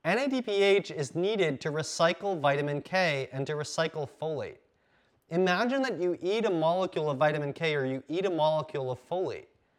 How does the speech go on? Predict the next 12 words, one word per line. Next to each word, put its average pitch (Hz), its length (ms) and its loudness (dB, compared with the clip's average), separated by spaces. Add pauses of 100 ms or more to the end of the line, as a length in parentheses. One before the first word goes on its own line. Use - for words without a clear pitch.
(640)
You 226 720 0
may 175 640 0 (180)
use 196 600 -2
it 165 220 2
once 185 760 -2 (240)
directly 135 760 -2
until 151 440 -2
it 202 80 2
needs 180 240 0
to 165 80 -4
be 156 140 2
recycled, 127 720 -4